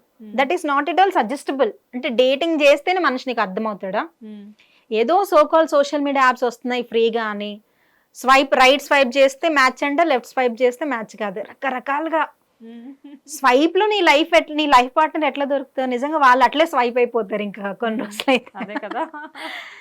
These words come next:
Speaker 2: So be careful. ఫన్ కోసం ఏ-, ఆ, సెలబ్రిటీస్ కూడా డేటింగ్ యాప్స్ యూజ్ చేస్తారు, ప్రమోట్ చేస్తున్నారు. ఫన్ కోసమో లేదా ఎక్స్‌ప్లోర్ చేయడం కోసం లాగిన్ అయి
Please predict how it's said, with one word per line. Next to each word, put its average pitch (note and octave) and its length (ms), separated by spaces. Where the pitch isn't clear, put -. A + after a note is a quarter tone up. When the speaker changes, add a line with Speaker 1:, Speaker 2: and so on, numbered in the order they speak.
Speaker 2:
So D#4 40
be D#4+ 100
careful. D#4 400
ఫన్ B3+ 260
కోసం F#4 440
ఏ-, C#4+ 280
ఆ, A3+ 340
సెలబ్రిటీస్ E4+ 480
కూడా F#4+ 160
డేటింగ్ D4 340
యాప్స్ C4 240
యూజ్ C4 220
చేస్తారు, B3+ 280
ప్రమోట్ A3+ 440
చేస్తున్నారు. G#3+ 380
ఫన్ A#3 360
కోసమో B3 460
లేదా A3+ 320
ఎక్స్‌ప్లోర్ C#4 580
చేయడం D4 280
కోసం C4+ 300
లాగిన్ A#3+ 420
అయి C#4 120